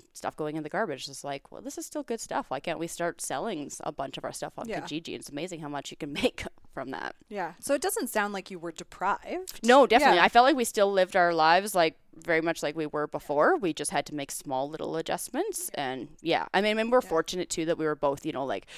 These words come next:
Speaker 1: both l-, working pretty good jobs. We don't have kids, you know, so I, I recognize that when some people are like, "Oh, good for them, they can do it." I recognize that not everyone can make some of the
Speaker 2: Yeah.
Speaker 1: sacrifices or don't have the same income that we did. But like I say, I still think you could make,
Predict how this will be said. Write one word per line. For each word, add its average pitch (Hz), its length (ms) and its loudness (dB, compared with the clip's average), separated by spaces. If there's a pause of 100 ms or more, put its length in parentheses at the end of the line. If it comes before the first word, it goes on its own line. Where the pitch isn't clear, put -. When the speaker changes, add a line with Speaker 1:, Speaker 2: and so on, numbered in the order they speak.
(200)
Speaker 1:
both 151 200 2 (160)
l-, - 60 -6 (160)
working 156 280 -6
pretty 147 180 -6
good 120 180 -10
jobs. 180 540 4
We 147 80 -8
don't 143 140 -6
have 131 180 -12
kids, 175 420 2
you 170 80 2
know, 147 140 0
so 156 180 -4
I, 143 240 2
I 147 120 0
recognize 151 560 -4
that 120 120 -4
when 131 160 -6
some 135 160 -8
people 127 240 -10
are 113 40 -6
like, 127 180 -6
"Oh, 160 160 -2
good 160 180 -6
for 131 140 -10
them, 135 340 -2
they 135 140 -2
can 139 160 -12
do 127 180 -8
it." 123 200 -2
I 143 120 2
recognize 143 480 -4
that 127 100 -10
not 135 200 -10
everyone 135 280 -8
can - 180 -14
make - 160 -12
some 135 200 -10
of 147 40 -10
the 151 40 -8
Speaker 2:
Yeah. 160 160 -8
Speaker 1:
sacrifices 170 380 -8
or 147 80 -4
don't 139 180 -8
have 127 160 -12
the - 60 -12
same - 280 -10
income 170 360 -8
that 180 140 -6
we 190 120 -8
did. 208 240 -6 (260)
But 139 220 6
like 123 140 -2
I - 20 -10
say, 143 160 -6
I 147 40 -8
still - 200 -6
think 127 240 -10
you - 80 -10
could 135 200 -10
make, 135 200 -12